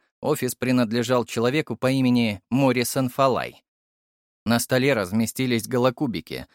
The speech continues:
с изображением двух детей и пары старичков, то ли родителей, то ли бабушки и дедушки. Фалай оказался весьма осторожен, и пароли по столу не разбрасывал. Что ж,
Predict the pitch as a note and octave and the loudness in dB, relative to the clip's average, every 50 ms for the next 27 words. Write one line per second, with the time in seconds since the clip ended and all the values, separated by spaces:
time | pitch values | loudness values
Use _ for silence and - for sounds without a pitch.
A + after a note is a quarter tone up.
0 | _ - - - E3 C#3+ C#3+ C3+ C3+ C3+ B2 B2+ C3+ B2+ A#2+ A#2 A2+ A2 F2 F#2+ | _ -8 -4 -2 0 0 0 0 0 0 2 2 2 2 2 2 0 -2 -2 -4
1 | G#2 G2 F2+ F2+ F#2 G#2+ - - D#3+ D3 A#2+ - - C3+ A#2+ - B2+ B2 A#2+ A#2 | -6 -6 -6 -4 -6 -6 -4 -4 -4 -4 -4 -4 -6 -6 -2 -2 -2 -2 -2 -2
2 | - - - A2+ A2+ - - - - C#2+ - - - _ _ _ _ _ _ _ | -4 -6 -4 -4 -4 -6 -6 -8 -10 -12 -12 -14 -18 _ _ _ _ _ _ _
3 | _ _ - F#3 D#3+ A#2 F#2+ F#2 F2 E2 G#2+ C#3+ D3+ - C#3 B2+ B2+ A#2+ A#2+ - | _ _ 2 2 2 2 0 0 -2 -2 -4 -4 -2 -2 -2 0 0 0 -2 -4
4 | _ _ _ _ _ F#3 F#3 F3 C#3+ B2 C#3 C#3+ C#3 C#3 B2+ - - C#3 C3 A#2+ | _ _ _ _ _ 2 2 2 4 2 2 2 0 -2 -6 -6 -6 -6 -4 -4
5 | G#2 G2+ F2 D#2+ D2+ D#2 - - - E2+ D#2 D2+ C#2 - _ _ _ _ _ _ | -2 -4 -4 -4 -6 -10 -12 -12 -10 -10 -10 -10 -10 -14 _ _ _ _ _ _
6 | _ _ _ _ _ - - B2 A#2+ A#2 B2+ C3 A#2+ G#2 F#2+ - - G#2+ G2+ A2 | _ _ _ _ _ -6 -2 -2 0 2 2 2 2 2 0 -2 -2 -2 0 0
7 | A#2 A2 G2+ - A#2 G#2+ G2+ G2 - - A#2 A2+ A2 G2+ - - B2 A#2+ B2+ C3 | 0 0 0 -2 -4 -4 -4 -4 -4 -2 -2 -2 -2 -4 -4 -4 -2 0 0 -2
8 | A#2+ G2 F2+ D2 C2 D2+ - _ _ _ _ _ B2+ B2+ - C#3 C#3+ D3+ D3 B2 | -2 -4 -6 -10 -12 -14 -20 _ _ _ _ _ -4 0 0 0 2 2 0 0
9 | G#2 - G2 F#2+ - - G#2 G#2+ A2 A2 G#2+ G#2+ G2 G#2 F#2+ F2 D#2+ - E2+ C#2 | -2 -4 -6 -6 -4 -4 -2 -2 -2 -2 -2 -2 -2 -4 -4 -4 -6 -6 -6 -6
10 | C2+ - - C#2 C#2 C2+ C2 - _ _ _ _ _ _ _ _ _ _ _ _ | -6 -8 -10 -10 -12 -12 -14 -16 _ _ _ _ _ _ _ _ _ _ _ _
11 | _ - - - D3+ E3 F3+ - - - | _ -10 -6 -2 -2 -2 -2 -4 -8 -12